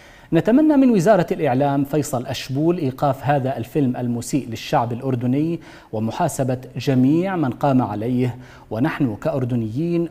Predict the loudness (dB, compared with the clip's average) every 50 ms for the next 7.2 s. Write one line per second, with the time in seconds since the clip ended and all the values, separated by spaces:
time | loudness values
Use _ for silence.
0 | -4 -2 0 0 0 0 0 0 0 0 2 2 2 2 2 2 0 -2 -2 0
1 | 0 2 2 0 0 0 0 0 0 0 0 0 0 -2 -2 -2 -2 -2 -2 -4
2 | -6 -4 -2 0 0 0 0 0 0 0 0 0 -2 -2 0 0 0 2 2 0
3 | 0 0 -2 -2 -2 0 0 0 0 0 0 2 2 2 0 0 -2 -2 0 0
4 | 0 -2 -4 -4 -4 -2 -2 0 0 -2 -2 -4 -6 -8 -14 -20 -20 -20 -10 -4
5 | 0 2 2 2 2 2 2 0 0 0 -2 -2 0 0 2 2 0 -2 -4 -4
6 | 0 0 2 2 0 -2 -4 -4 -2 -2 -2 0 0 -2 -2 -4 -4 -2 -2 0
7 | 0 0 0 -2